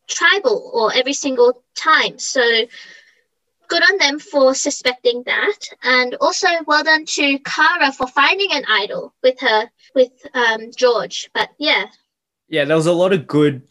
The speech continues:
Speaker 2: gameplay all around here, um, except for, <laughs> in this instance, Wei. Just why on earth would you go back to your alliance, tell them to your face that you're feeling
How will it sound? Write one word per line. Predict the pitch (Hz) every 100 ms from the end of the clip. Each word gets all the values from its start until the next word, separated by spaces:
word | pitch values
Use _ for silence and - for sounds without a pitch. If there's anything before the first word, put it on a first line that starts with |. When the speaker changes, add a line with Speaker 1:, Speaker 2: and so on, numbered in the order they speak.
| -
Speaker 2:
gameplay | 127 127 131 123 120 117 -
all | 131 120
around | 113 113 120 120
here, | 120 110 123
um, | - 139 -
except | 147 - - 214 -
for, | 156 139 156
<laughs> |
in | 165 156 160
this | 151 147
instance, | 147 117 147 127 -
Wei. | 127 127 131 110 - - - -
Just | 214 220 - -
why | 156 180 226 285 269 247 - - _ _
on | 165 160
earth | 160 156 156
would | 160 165
you |
go | 160 156
back | 139 160 170
to | -
your | 180
alliance, | 147 127 117 127
tell | - 160
them | 175
to | 165 156
your |
face | 147 135 127
that | 127 131
you're | 127
feeling | 131 139 135 127